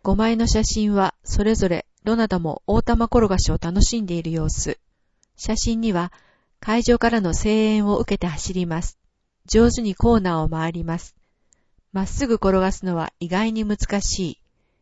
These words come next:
次々と笑顔でゴールしていきました。と、説明文が添えられています。小学生演技。天皇小学校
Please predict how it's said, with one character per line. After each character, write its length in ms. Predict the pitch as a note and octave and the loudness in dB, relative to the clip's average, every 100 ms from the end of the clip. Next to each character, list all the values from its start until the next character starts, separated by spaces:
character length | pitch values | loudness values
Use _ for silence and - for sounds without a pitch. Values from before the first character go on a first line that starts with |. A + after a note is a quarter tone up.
| _ - | _ -10
次 260 | - A3 - | -6 -4 -2
々 200 | A#3+ G#3 | -2 -2
と 120 | D#3 - | -4 -2
笑 80 | A3 | -2
顔 220 | G#3+ E3+ | 0 0
で 100 | D3+ | -4
ゴ 240 | D#3 A3+ G#3+ | 0 2 2
ー 40 | |
ル 60 | F3 | 2
し 120 | - | -2
て 80 | D#3+ | -6
い 80 | |
き 160 | - E3+ | -6 -6
ま 120 | E3 | -4
し 120 | - | -6
た。 200 | - C3 _ _ _ _ _ _ _ | -8 -8 _ _ _ _ _ _ _
と、 220 | A#3 A#3+ - - - - | -2 -2 -4 -20 -20 -6
説 280 | A3+ - A#3+ | -2 0 2
明 200 | A#3+ G3 | 4 2
文 120 | E3 | 0
が 120 | D#3+ | -2
添 200 | - F3 | 0 2
え 20 | |
ら 100 | F#3 | 0
れ 140 | F3 D#3 | -2 -4
て 100 | D3 | -8
い 100 | D3 | -8
ま 160 | D3 | -8
す。 160 | D3+ - _ _ _ _ _ _ _ _ _ _ | -8 -8 _ _ _ _ _ _ _ _ _ _
小 320 | - B3 B3+ | 2 4 4
学 220 | B3 B3 - | 4 -2 -4
生 380 | - A3+ A3 - | -2 -2 -2 -4
演 300 | G#3+ G3 E3+ | -4 -4 -6
技。 240 | - - _ _ _ _ _ _ _ _ _ _ _ | -10 -14 _ _ _ _ _ _ _ _ _ _ _
天 260 | - C4 B3+ | -4 -2 0
皇 160 | B3+ B3+ | 0 2
小 300 | - B3 A#3 | 4 4 4
学 200 | A#3 - - | 0 -2 -4
校 260 | D#3+ D#3 | -4 -4